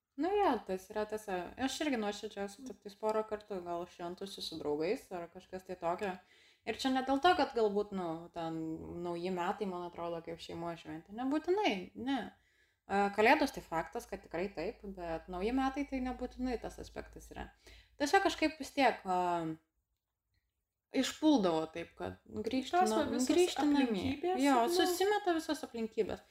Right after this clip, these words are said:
Speaker 1: O tie kartai, kai, a, nu, va, dabar man įstrigęs į galvą vienas, vat, naujametinis vakaras, kai švenčiau, švenčiau ne su šeima, tai švenčiau su tuometiniu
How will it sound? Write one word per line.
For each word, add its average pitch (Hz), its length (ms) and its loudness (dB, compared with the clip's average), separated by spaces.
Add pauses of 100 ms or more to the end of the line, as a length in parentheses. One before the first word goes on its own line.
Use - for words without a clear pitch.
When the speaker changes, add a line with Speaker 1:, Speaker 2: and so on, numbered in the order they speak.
(420)
Speaker 1:
O 208 140 2 (260)
tie 277 240 2
kartai, 285 340 0
kai, 226 260 2 (240)
a, 196 160 2 (580)
nu, 220 220 -2
va, 190 140 0 (360)
dabar 190 240 0
man 185 280 -2
įstrigęs 202 580 0 (300)
į 196 120 -2
galvą 190 440 4 (500)
vienas, 196 460 4
vat, 185 120 -14
naujametinis 175 800 -4
vakaras, 233 480 0
kai 92 380 -2 (280)
švenčiau, 202 560 -4 (180)
švenčiau 196 420 -4
ne 277 100 2
su 190 160 -6
šeima, 185 380 -2 (840)
tai 165 120 -4 (380)
švenčiau 175 360 -4
su - 140 -8
tuometiniu 202 580 -6